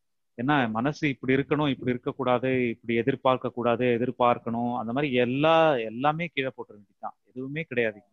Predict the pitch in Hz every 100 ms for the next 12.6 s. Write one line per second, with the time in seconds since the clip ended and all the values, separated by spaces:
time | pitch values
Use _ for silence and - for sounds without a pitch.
0 | _ 127 120 127 - 139 120 113 165 _
1 | _ _ _ _ 110 107 104 104 104 104
2 | 98 _ _ _ _ _ _ - 120 -
3 | - - - 139 165 143 - 135 - 151
4 | 135 117 120 117 117 127 120 127 113 135
5 | 127 127 120 123 135 127 113 135 123 139
6 | 147 135 - 117 131 127 120 107 143 135
7 | 117 139 156 123 117 104 95 92 - 104
8 | 104 120 143 156 160 135 117 110 123 139
9 | 151 123 - 110 110 _ _ _ _ _
10 | _ 113 - _ 165 143 151 175 151 -
11 | 139 151 190 135 117 - 127 117 131 131
12 | 135 143 123 110 107 110